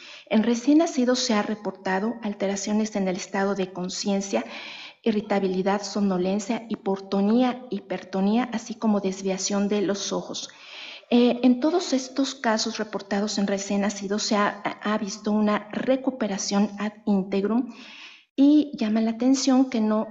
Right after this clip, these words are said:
hay recuperación del virus en el líquido cefalorraquídeo. En, este, eh, eh, en esta figura se escamita-, esquematiza cómo es la transmisión del virus al sistema nervioso central en un contagio horizontal,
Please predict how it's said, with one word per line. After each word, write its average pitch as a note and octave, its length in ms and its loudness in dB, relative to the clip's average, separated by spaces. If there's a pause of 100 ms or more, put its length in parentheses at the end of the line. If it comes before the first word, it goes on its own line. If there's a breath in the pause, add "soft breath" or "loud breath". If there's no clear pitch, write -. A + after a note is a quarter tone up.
hay G#3+ 220 -2
recuperación G#3 640 -4
del G#3 160 -2
virus G3+ 300 -4
en G3 100 -2
el F#3 100 -2
líquido F#3+ 300 -6
cefalorraquídeo. F3 840 -6 (760 loud breath)
En, C4+ 160 10
este, D#4 320 4
eh, B3 640 4
eh, G3+ 300 0
en G#3+ 100 2
esta B3 200 -2
figura A#3 340 0
se A#3 120 -4
escamita-, G3+ 600 -4
esquematiza G3+ 840 -4
cómo A3+ 180 4
es B3 100 0
la B3+ 120 -2
transmisión G#3 760 -2 (420 loud breath)
del G#3 300 2
virus A3+ 420 0 (300 loud breath)
al A3 140 0
sistema A3 340 -2
nervioso G#3+ 500 0
central A#3+ 520 -2
en G#3+ 120 0
un G#3 120 -2
contagio G3+ 600 -4
horizontal, F#3 640 -4